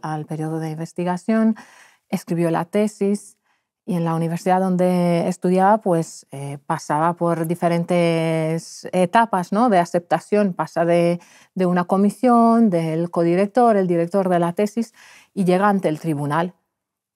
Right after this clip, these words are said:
Y después de tantos años de trabajo, pues, bueno, ya por fin tenía ganas de, de cerrar este capítulo. Pero está rechazada la tesis.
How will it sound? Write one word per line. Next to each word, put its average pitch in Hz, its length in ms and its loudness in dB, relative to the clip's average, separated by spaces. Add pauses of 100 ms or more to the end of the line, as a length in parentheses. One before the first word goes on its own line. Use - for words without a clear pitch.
(240)
Y 185 160 0
después 160 360 -2
de 208 80 2
tantos 196 360 -2
años 190 240 -2
de 180 100 -2
trabajo, 180 580 0
pues, 156 280 -4
bueno, 151 200 -8
ya 156 160 -6
por 170 180 -6
fin 180 220 -4
tenía 185 240 0
ganas 170 340 -2
de, 180 240 0
de 160 120 -6
cerrar 160 320 -2
este 175 240 -6
capítulo. 160 600 -4 (960)
Pero 175 840 0 (360)
está 196 260 -6
rechazada 180 680 -6 (360)
la 170 240 -4
tesis. - 520 -12